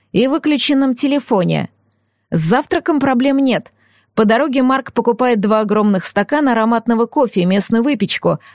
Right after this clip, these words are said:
надеясь, что Ника не на диете. Впрочем, пожевать траву ей никто не мешает. В саду вон много всякого разного растет. А он будет поглощать ароматные горячие хачапури и рогалики. И с удовольствием съест не только свои,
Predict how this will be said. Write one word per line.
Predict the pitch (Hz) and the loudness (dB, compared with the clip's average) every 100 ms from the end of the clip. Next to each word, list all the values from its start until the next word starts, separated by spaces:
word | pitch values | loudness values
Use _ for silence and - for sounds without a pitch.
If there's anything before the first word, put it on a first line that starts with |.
| - | -2
надеясь, | 180 190 262 330 - - | 2 2 2 0 -4 -6
что | - 202 | -2 0
Ника | 214 262 262 | 0 0 0
не | 240 | 0
на | 240 | 2
диете. | 226 294 254 185 - - - _ _ | 0 0 0 -2 -4 -6 -8 _ _
Впрочем, | _ 294 359 - 302 | _ -2 -2 -2 -4
пожевать | - 247 226 240 233 220 - | -4 -2 0 0 -2 -2 -2
траву | 202 185 196 311 - _ - | -2 0 0 -2 -6 _ -4
ей | 320 330 | -2 0
никто | 277 247 320 | -2 -2 0
не | 285 | 0
мешает. | 269 262 - 151 135 - _ - | 0 0 -2 -2 -4 -10 _ -10
В | 170 | -4
саду | - 220 208 285 277 - | 0 0 2 2 0 0
вон | 190 233 359 | -2 0 0
много | 294 202 165 | 0 0 -2
всякого | - 214 202 208 | -2 -2 0 0
разного | 240 190 180 175 | 0 0 0 0
растет. | 190 - 208 156 - _ _ - | 0 -2 -2 -2 -4 _ _ -4
А | 190 269 | 0 0
он | 381 | 0
будет | 339 320 - | 0 -2 -2
поглощать | 269 277 269 302 240 | -2 0 0 -2 0
ароматные | 240 240 277 214 214 202 | 0 0 -2 0 0 2
горячие | 208 202 175 196 175 | 0 0 -2 -2 0
хачапури | 190 - 190 320 330 | -2 -2 -2 -2 -2
и | - 320 | -2 -2
рогалики. | 330 240 185 170 165 185 147 - _ _ | 0 0 0 0 -2 -2 -2 -4 _ _
И | 196 | -2
с | 190 | 0
удовольствием | 226 254 285 - 254 233 | 2 0 0 -2 0 0
съест | - 247 214 170 | 0 0 -2 0
не | 220 | 0
только | 214 226 214 | 0 0 0
свои, | 214 190 233 330 220 | -2 0 0 0 -2